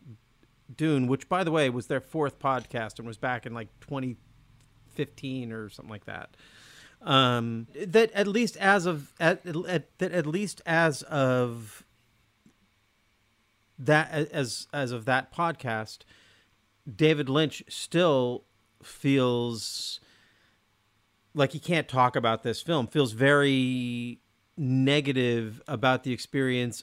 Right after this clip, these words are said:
of losing the final cut on Dune. And yet his response to it, and this is, again, speaks to, I, like, I think a, a truly artistic response, is that he takes responsibility for letting it get out of hand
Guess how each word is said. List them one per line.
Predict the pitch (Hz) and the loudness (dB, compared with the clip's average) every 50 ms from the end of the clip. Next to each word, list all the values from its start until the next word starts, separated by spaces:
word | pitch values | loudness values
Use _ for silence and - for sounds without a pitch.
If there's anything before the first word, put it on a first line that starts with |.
| _ | _
of | - 135 117 110 113 | -6 -6 -6 -6 -6
losing | 117 113 123 131 131 127 113 104 131 123 120 120 117 117 113 113 113 113 110 - _ _ _ _ _ _ _ _ - | -4 -2 0 0 0 0 -2 -2 -2 -2 -2 -2 -2 -4 -4 -6 -6 -8 -8 -12 _ _ _ _ _ _ _ _ -8
the | 123 117 | -8 -8
final | - - 131 131 127 123 123 | -4 -2 0 0 2 0 -2
cut | - - - - 143 131 127 - - | -4 -4 -4 -2 0 0 -2 -4 -6
on | 135 117 113 110 | -4 -4 -4 -4
Dune. | 101 - 131 135 143 123 104 101 98 101 104 110 113 - _ _ _ - _ _ _ _ - | -4 -2 -2 0 0 0 -2 -4 -6 -10 -12 -14 -16 -20 _ _ _ -20 _ _ _ _ -4
And | 143 139 139 135 127 127 127 127 123 120 117 - _ _ _ _ _ _ _ _ _ _ _ _ _ _ _ | 0 0 2 2 2 0 0 -2 -2 -4 -8 -12 _ _ _ _ _ _ _ _ _ _ _ _ _ _ _
yet | - 170 175 139 123 120 123 127 135 147 170 165 147 139 - - - - | -16 -12 -10 -8 -8 -8 -8 -6 -4 0 2 2 2 2 0 -4 -10 -20
his | - - - 147 131 113 113 123 | -12 -6 -2 -2 -2 -2 -4 -6
response | 127 135 113 - - - - - 156 170 170 165 - - | -6 -6 -4 -4 -6 -6 -4 -4 -2 -2 -2 -2 -4 -6
to | - 131 120 | -8 -6 -6
it, | 120 - | -4 -4
and | - 127 131 | -4 -4 -4
this | 135 - - | -4 -6 -8
is, | 143 | -10
again, | 139 131 160 190 170 143 | -10 -6 -4 -2 -4 -4
speaks | - - - 143 131 - - | -4 -6 -8 -8 -8 -8 -10
to, | - - 139 123 120 123 - _ _ _ _ - | -10 -8 -8 -8 -8 -10 -14 _ _ _ _ -14
I, | 131 135 - _ _ | -14 -14 -14 _ _
like, | - 120 - - | -14 -14 -12 -10
I | 117 117 110 104 _ _ _ - | -10 -10 -10 -10 _ _ _ -10
think | 147 131 - _ _ _ _ - | -10 -10 -10 _ _ _ _ -12
a, | 135 127 131 - | -10 -10 -10 -10
a | 131 | -12
truly | - - - 156 147 139 135 123 | -12 -8 -6 -4 -4 -2 -2 -4
artistic | 107 104 - - 208 180 - - 139 - | -4 -6 -6 -8 -10 -10 -8 -10 -12 -10
response, | 123 - - - 117 117 117 110 - - | -12 -14 -10 -10 -8 -8 -8 -10 -10 -8
is | 160 139 127 113 | -6 -6 -6 -6
that | - 131 120 - _ - - - _ _ | -6 -6 -8 -8 _ -20 -20 -20 _ _
he | - - 175 180 185 | -10 -4 -4 -4 -2
takes | - - 170 170 151 - - - | -2 0 0 0 -2 -2 -6 -10
responsibility | 147 - - - 143 135 135 - - 131 110 135 135 135 135 135 123 123 110 | -10 -8 -6 -4 -4 -4 -4 -4 -6 -6 -4 -4 -2 -2 -2 -4 -4 -6 -6
for | - - 127 120 | -6 -6 -6 -4
letting | 110 113 123 117 120 120 | -2 0 0 0 0 -2
it | 120 113 - | -4 -6 -6
get | - 131 120 117 | -4 -4 -4 -2
out | 113 113 113 110 | -2 -4 -4 -6
of | 110 - | -6 -10
hand | - - 135 131 127 117 110 107 107 104 | -8 -6 -4 -4 -4 -4 -6 -6 -8 -8